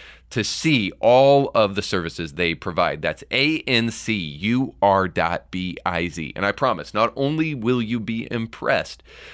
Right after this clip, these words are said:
with the amount of things that they can help you with to take your business to the next level, but you'll also be impressed with the kind of customer service that you get from the folks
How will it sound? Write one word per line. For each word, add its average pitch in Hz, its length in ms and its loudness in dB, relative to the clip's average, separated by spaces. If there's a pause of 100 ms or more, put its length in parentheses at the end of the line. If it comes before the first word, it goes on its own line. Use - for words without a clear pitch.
(140)
with 107 140 0
the 101 240 -2
amount 104 560 0
of - 140 -2
things 90 320 -4
that - 160 -6
they 98 160 2
can 92 180 -6
help 104 340 -2
you 104 140 0
with 98 280 0
to 90 100 -6
take 95 240 -6
your 92 100 -2
business 95 320 -4
to 101 140 -4
the 90 100 -2
next 92 240 -2
level, 95 220 0
but 87 180 -4
you'll 90 120 -4
also 110 360 -2
be 98 160 -6
impressed 87 400 -4
with 82 80 -10
the - 80 -16
kind 95 220 -2
of 92 80 -8
customer 98 340 -4
service 80 380 -6
that - 180 -6
you 90 60 -8
get 92 200 -2
from - 140 -10
the 87 80 -8
folks 85 300 -8